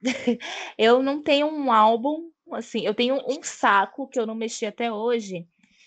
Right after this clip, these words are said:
que é muito, como eu, eu sou de artes, eu vou muito em museu, eu gosto muito de ter essa experiência do campo das artes. Que aí tem muito mapa, muita coisa de artes nesse grande saco. Mas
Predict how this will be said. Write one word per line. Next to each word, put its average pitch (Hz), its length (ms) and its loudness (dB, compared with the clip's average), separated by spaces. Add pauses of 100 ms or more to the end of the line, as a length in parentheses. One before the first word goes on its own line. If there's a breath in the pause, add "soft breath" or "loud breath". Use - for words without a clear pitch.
(560 loud breath)
que - 80 0
é 214 80 4
muito, 254 520 -2
como 247 220 -4
eu, 247 80 2
eu 208 160 -4
sou 214 200 -6
de 202 180 -4
artes, 214 300 0
eu 226 80 -4
vou 208 160 -4
muito 220 260 -8
em 285 80 -6
museu, 233 760 2
eu 190 80 -6
gosto 196 260 -6
muito 208 280 -10
de 226 120 -14
ter 247 100 -2
essa 226 120 -2
experiência 226 500 0
do 214 160 -10
campo 233 300 -4
das 247 280 4
artes. - 360 0 (560 loud breath)
Que 226 80 4
aí 214 100 4
tem 254 160 0
muito 294 440 -6
mapa, 214 1040 -2
muita 226 340 -10
coisa 233 300 -2
de 220 220 -2
artes 226 360 2
nesse 233 400 -8 (180)
grande 226 600 2
saco. 190 600 -2 (840 soft breath)
Mas 294 680 0